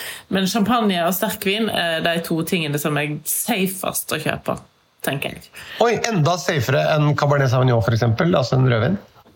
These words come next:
Speaker 1: Ja, egentlig, sånn sett. Eh,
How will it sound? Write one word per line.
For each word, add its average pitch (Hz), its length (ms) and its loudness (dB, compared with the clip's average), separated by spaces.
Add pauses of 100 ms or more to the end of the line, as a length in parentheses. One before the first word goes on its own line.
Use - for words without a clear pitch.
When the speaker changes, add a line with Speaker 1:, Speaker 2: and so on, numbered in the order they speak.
(160)
Speaker 1:
Ja, 294 140 0 (100)
egentlig, 240 640 0
sånn 202 240 0
sett. - 380 -6 (680)
Eh, 196 560 0